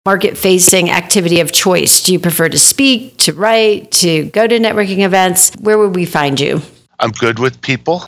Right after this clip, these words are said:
Speaker 2: I'm definitely a relationship person. I would say at networking events is certainly something that, from a business standpoint, I have been able to thrive in.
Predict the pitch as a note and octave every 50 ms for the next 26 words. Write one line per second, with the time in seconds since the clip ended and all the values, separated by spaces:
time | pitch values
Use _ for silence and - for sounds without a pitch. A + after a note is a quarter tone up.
0 | - - - A2 A2+ G#2+ A#2 A2+ A2 - A#2 A#2 A#2 A2+ A2+ A2 G#2 G2+ G#2 G2+
1 | G2+ G#2 G#2 G2+ - - A2+ G#2 G#2 - - A2+ A2 G2+ - _ - - - A2+
2 | A2 G#2 G#2+ - B2+ B2 B2+ C3 B2 - - G#2+ G#2 G#2 - - - - G#2+ G#2
3 | G#2 G#2+ - - - G#2 G#2 - - G#2+ G#2+ G#2+ G#2 F#2 G#2 G#2 G2+ - - G#2
4 | G#2 G#2+ G#2 F#2 G#2+ G#2+ A2 A#2 A#2+ - - - - - - _ - A2 G#2+ G#2+
5 | G#2 G2 - - - G#2+ G#2 G#2 G#2 G#2 G#2+ G#2 G2+ F#2+ - - G#2+ G2+ G2 G2+
6 | - G#2 G2+ G2+ G2+ G2 G2 G2 F#2+ - _ - A2 G#2 G#2 G2+ F2+ - A2+ A#2
7 | A2 - A#2 C3+ - - - - - G2+ G2 F#2+ F#2 - - F#2+ F#2+ F#2+ F#2 F#2
8 | - - F2+ F#2 G2+ F#2+ D#2+ F#2+ F#2+ F#2+ F#2+ F#2 F#2 F2+ F#2+ F#2 - F#2 E2+ -
9 | - - F#2 F2+ F2 F2+ G2 G#2 G#2 A#2 B2+ C3 C3+ C#3